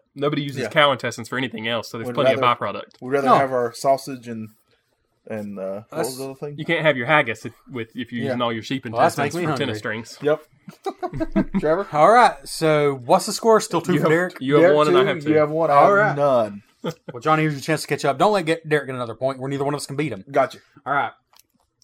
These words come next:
Speaker 3: Which of these is not a real Mario Tennis game? Buzz in as soon as you know the answer.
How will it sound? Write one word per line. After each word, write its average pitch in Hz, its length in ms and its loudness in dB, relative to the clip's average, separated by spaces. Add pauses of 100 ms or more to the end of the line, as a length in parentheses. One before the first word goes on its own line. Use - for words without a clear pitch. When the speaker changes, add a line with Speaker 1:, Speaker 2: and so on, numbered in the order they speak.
(520)
Speaker 3:
Which 214 420 2
of 165 120 -8
these 170 280 -2
is 143 180 -10
not 220 400 4 (180)
a 131 100 -6
real 170 260 2
Mario 160 260 6
Tennis 151 300 -6
game? 98 320 -14 (1040)
Buzz 147 280 0
in 170 140 0
as - 120 -6
soon 151 140 -4
as 139 100 -4
you 156 60 -2
know 160 120 0
the 156 80 -2
answer. 113 340 -10